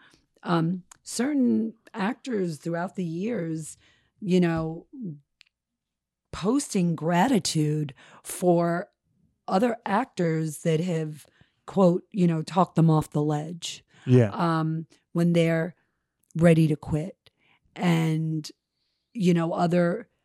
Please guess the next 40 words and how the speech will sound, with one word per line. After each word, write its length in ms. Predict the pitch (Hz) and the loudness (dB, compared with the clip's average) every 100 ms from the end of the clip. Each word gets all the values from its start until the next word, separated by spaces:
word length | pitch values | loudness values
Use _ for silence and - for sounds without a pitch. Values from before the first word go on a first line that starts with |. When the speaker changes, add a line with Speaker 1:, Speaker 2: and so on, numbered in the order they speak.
| _ | _
Speaker 1:
I 100 | - | -4
don't 280 | 247 330 285 - _ | 0 0 -2 -10 _
know 320 | 226 220 233 220 | 0 2 4 2
if 100 | 185 | 0
a 60 | |
family 440 | 170 175 170 175 160 | -2 2 2 4 2
member 280 | 160 156 156 | 2 0 0
or 260 | 151 151 165 _ | -2 -2 -6 _
a 80 | 165 | -8
friend 340 | - 175 156 | -4 0 2
who's 200 | 151 156 | 0 -4
not 200 | 151 170 | -2 -2
in 80 | 156 | 0
the 140 | 156 156 | 0 0
industry 500 | 165 170 175 156 - - _ | -2 -4 -4 -4 -6 -18 _
can 200 | - 160 | 0 2
do 180 | 156 160 | 4 2
that. 360 | 156 165 175 _ _ - - _ _ - | 0 -6 -14 _ _ -20 -20 _ _ 0
An 120 | 196 | 4
actor 320 | 190 226 214 | 4 2 0
friend 420 | - 180 165 160 | 2 2 4 4
knows 640 | 156 156 156 156 147 - - _ _ | 2 0 -2 -4 -6 -10 -20 _ _
what 280 | 165 156 160 | -10 -8 -6
that 160 | 160 151 | -8 -4
person's 440 | 147 147 156 147 | -4 -2 -2 -4
really 260 | 151 156 156 | -4 -4 -6
going 400 | 147 151 151 147 | -6 -4 -2 -4
through. 460 | - 156 190 180 151 _ - - | -6 -14 -14 -14 -16 _ -20 -2
And 100 | 180 | 0
it, 60 | 190 | 2
it's, 320 | 262 - 220 | -2 -6 -8
it's 160 | - 302 | -10 -6
nothing 220 | 302 370 | -4 -2
against 600 | 170 135 160 147 143 - | -2 -2 -6 -4 -6 -10
family 460 | - 147 147 151 151 | -10 -8 -8 -6 -4
members. 600 | 151 151 156 175 226 208 | -4 -6 -4 -4 -4 -6
It's, 240 | 233 - - - _ _ _ _ _ _ _ _ _ _ - - - | -12 -14 -20 -20 _ _ _ _ _ _ _ _ _ _ -20 -20 -18
it's 220 | 240 - | -14 -14
just 220 | 262 - - | -14 -16 -12
a 180 | 247 | -10